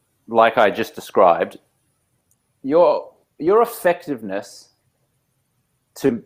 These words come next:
to produce money or to be effective in your job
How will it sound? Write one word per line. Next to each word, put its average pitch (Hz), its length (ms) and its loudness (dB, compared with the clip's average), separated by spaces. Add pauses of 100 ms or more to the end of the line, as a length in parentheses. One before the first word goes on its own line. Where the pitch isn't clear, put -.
to 135 140 -6
produce 139 500 0
money 110 360 0
or 104 120 2
to - 120 -12
be 107 300 -2
effective 143 560 -2
in 117 120 -2
your 107 140 0
job 92 520 0